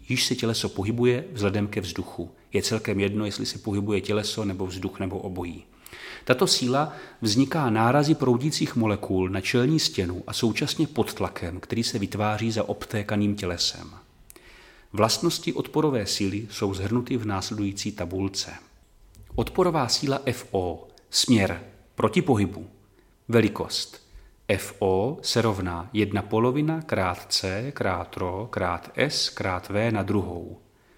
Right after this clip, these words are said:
Působiště, povrch tělesa, kde rho je hustota tekutiny, například vzduchu, S je čelní průměr tělesa, to je maximální plocha, která vznikne rozříznutím tělesa kolmo ke směru pohybu.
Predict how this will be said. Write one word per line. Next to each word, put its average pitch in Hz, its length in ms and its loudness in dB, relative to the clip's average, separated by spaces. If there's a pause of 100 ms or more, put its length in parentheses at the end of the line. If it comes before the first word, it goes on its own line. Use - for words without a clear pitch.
(260)
Působiště, 147 720 2 (320)
povrch 104 300 4
tělesa, 85 520 -2 (760)
kde 95 320 2 (160)
rho 107 560 4
je 90 220 -2 (160)
hustota 113 400 4
tekutiny, 110 600 0 (120)
například 95 380 -6
vzduchu, 95 580 -2 (420)
S - 460 4
je 104 100 2
čelní 131 440 4
průměr 107 400 2
tělesa, 101 580 0
to 147 160 -4
je 92 100 0
maximální 95 720 0
plocha, 110 460 2 (220)
která 98 280 0
vznikne 104 560 0
rozříznutím 101 760 0
tělesa 101 380 0
kolmo 101 400 2
ke 104 100 -2
směru - 280 -4
pohybu. 101 580 -2